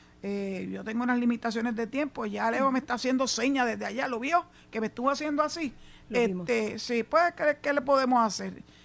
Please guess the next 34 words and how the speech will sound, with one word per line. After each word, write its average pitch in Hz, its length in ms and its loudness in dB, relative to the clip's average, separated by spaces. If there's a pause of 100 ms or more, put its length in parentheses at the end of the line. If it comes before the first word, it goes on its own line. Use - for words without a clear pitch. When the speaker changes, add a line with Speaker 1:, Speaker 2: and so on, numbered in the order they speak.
(240)
Speaker 1:
Eh, 226 340 -2
recordándole 254 920 4 (220)
a 208 280 2
nuestro 202 300 -4
público 247 680 0
que 202 160 -8
hoy 208 280 -2
sí 254 240 -4
recibo 254 380 0
llamadas 208 380 -4
telefónicas 240 720 -2 (580)
a 214 100 0
través 214 260 -2
del 254 120 4
siete 226 320 -2
ocho 269 200 -2
siete, 233 500 -2
ocho 214 340 -4
tres 233 400 -4
dos, 226 300 -2
cero 202 300 -4
siete 190 260 -6
sesenta. 247 480 -2
Después 247 680 -2
de 269 120 2
la 269 120 2
pausa, 233 540 -2 (560)
doña 226 240 4
Iliana, 233 320 6
muchas 254 580 4
gracias 233 400 0
por 214 200 -4
su 202 160 -8
presencia. 277 680 -2